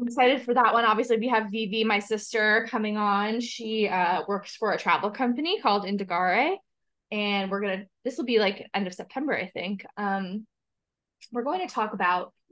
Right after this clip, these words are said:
planning a vacation that is actually relaxing and restful,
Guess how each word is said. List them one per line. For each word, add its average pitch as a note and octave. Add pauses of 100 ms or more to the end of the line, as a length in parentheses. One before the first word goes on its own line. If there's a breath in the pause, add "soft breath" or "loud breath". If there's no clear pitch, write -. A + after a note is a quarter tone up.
(140)
planning A3
a F4
vacation G#3+
that G3+
is F#3 (120)
actually C#4 (340)
relaxing A3
and F#3+
restful, -